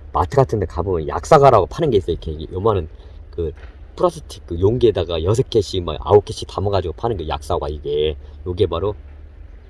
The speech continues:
누미에스 사과라고 그래요. 또 요건 말고 또 알프스 사과도 있고. 근데 대부분 이거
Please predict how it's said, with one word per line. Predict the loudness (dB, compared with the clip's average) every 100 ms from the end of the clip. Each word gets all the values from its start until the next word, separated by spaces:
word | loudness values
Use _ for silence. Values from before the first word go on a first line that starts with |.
| -18 -18 -18 -14 -10 -10 -8 -10 -10 -4 -4
누미에스 | 0 2 4 4 2 0 0
사과라고 | -2 2 2 2
그래요. | -4 -8 -8
또 | -4
요건 | 0 2 2
말고 | 2 -2
또 | -4 -2
알프스 | 4 4 2 -6
사과도 | -6 -4 -4 -4
있고. | -4 -6 -6 -20 -10
근데 | -4
대부분 | 2 4 4
이거 | 0 -2